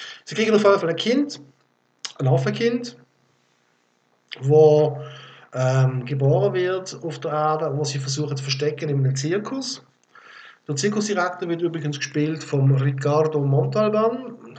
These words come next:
Äh, ein oder andere Star Trek-Fans dürfte da ein Begriff sein. Er spielt nämlich im Star Trek Film zwei, der Zorn des Khan, der Khan.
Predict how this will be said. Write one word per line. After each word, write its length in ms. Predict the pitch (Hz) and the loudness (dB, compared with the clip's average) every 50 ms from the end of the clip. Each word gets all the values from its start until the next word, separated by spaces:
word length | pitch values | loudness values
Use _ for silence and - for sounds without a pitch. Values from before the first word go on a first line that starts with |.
| - - - - _ _ - | -20 -20 -20 -20 _ _ -8
Äh, 40 | 143 147 | -6 -4
ein 560 | 143 143 143 143 143 139 - 139 160 - 139 | -4 -2 -2 -4 -4 -2 -2 -2 -2 -2 -2
oder 180 | 160 151 151 143 | -6 -4 -2 -2
andere 420 | 139 151 160 170 170 151 151 143 | 0 0 0 0 0 -2 -2 -2
Star 300 | 135 - - 135 143 160 | -4 -2 0 2 2 2
Trek-Fans 560 | - - 160 - - - 156 147 151 147 135 | 0 -2 -6 -8 -4 -4 -2 -2 -2 -4 -2
dürfte 320 | - 151 151 139 135 147 143 | -2 -4 -4 -4 -6 -8 -8
da 300 | 135 135 131 131 127 135 | -6 -4 -4 -4 -4 -4
ein 100 | - - | -6 -8
Begriff 360 | 135 131 131 135 139 - - | -8 -6 -4 -4 -4 -4 -4
sein. 280 | - - 202 196 170 - | -8 -8 -8 -10 -10 -6
Er 80 | 135 139 | -4 -4
spielt 360 | - - 147 147 147 147 - | -4 -2 -4 -4 -6 -4 -6
nämlich 440 | 135 131 131 131 131 135 135 135 135 | -4 -2 0 0 0 0 0 0 -2
im 200 | 135 131 123 120 | -4 -4 -4 -4
Star 360 | - - - 147 135 135 135 135 | -6 -8 -6 -2 0 0 0 0
Trek 220 | 135 131 131 135 | 0 0 -2 -2
Film 460 | - - 135 127 123 127 120 - - - - | -2 -2 0 0 0 -2 -4 -6 -10 -12 -12
zwei, 560 | - - 113 117 120 127 135 156 175 175 - - - - - - - - - - - _ - | -12 -10 -10 -6 -6 -2 -2 -2 -2 -4 -8 -12 -16 -20 -20 -20 -20 -20 -20 -20 -20 _ -10
der 140 | 131 135 | -8 -6
Zorn 320 | - - 151 139 135 139 139 | -2 0 2 2 2 2 0
des 160 | 135 - - | 0 -2 -4
Khan, 480 | - 131 131 123 139 151 - - - - | -2 -2 -2 -2 0 -2 -4 -4 -8 -10
der 100 | - - | -10 -10
Khan. 680 | - - - 127 117 123 139 175 220 269 - - - | -8 -4 -2 -2 -2 0 -2 -2 -4 -4 -8 -10 -14